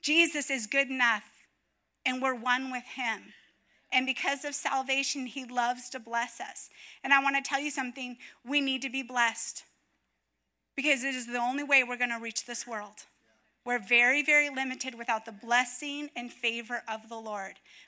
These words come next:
But with that, lives are transformed, not just ours, but the people around us.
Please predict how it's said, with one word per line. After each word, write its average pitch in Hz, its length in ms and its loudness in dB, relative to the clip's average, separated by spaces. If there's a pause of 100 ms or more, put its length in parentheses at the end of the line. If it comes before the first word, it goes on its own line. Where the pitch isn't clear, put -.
(160)
But 233 180 0
with 240 380 -2 (140)
that, 233 260 -2 (200)
lives 240 400 2
are 262 80 -4
transformed, 214 680 -8
not 233 200 -2
just 254 300 -8
ours, 226 460 -8 (400)
but 247 100 -4
the 233 80 -6
people 233 380 -6
around 208 360 0
us. - 320 -8